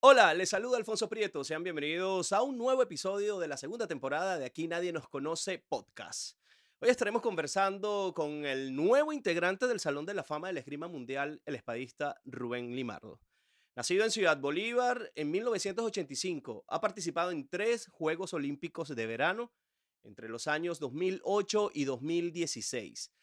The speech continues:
obteniendo una medalla de oro en Londres dos mil doce en la prueba individual.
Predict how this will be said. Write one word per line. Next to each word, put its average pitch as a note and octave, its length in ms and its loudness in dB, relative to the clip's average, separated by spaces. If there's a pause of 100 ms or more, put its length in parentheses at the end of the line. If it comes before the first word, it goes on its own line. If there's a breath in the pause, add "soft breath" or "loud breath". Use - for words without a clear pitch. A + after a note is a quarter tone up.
(160 soft breath)
obteniendo A3 840 2
una G#3+ 200 -2
medalla E3+ 320 2
de D#3 100 4
oro D#3 240 2
en D#3+ 140 2
Londres D3 480 0
dos C3 220 -2
mil D#3+ 320 -2
doce F3+ 440 0
en E3+ 140 -2
la C3+ 140 -2
prueba B2+ 180 -4
individual. A#2 560 -6